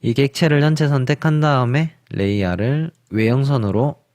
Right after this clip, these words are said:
바꾸겠습니다. 이에스씨 누르시고 치수를 바로 넣어볼게요. 요렇게 클릭, 그죠? 요렇게 제가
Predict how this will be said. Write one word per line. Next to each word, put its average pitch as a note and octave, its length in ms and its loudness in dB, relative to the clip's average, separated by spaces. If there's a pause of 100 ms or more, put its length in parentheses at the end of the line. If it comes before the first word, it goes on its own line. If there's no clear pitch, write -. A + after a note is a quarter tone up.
(160)
바꾸겠습니다. - 680 -8 (160)
이에스씨 F2+ 880 -4
누르시고 E2+ 760 -8 (600)
치수를 F3 360 -2
바로 A#2+ 240 0
넣어볼게요. C3+ 840 -2 (1000)
요렇게 E2 1000 -4 (1160)
클릭, F#3 340 -4 (440)
그죠? C#3 240 -6 (680)
요렇게 - 500 -12 (800)
제가 C#3+ 600 0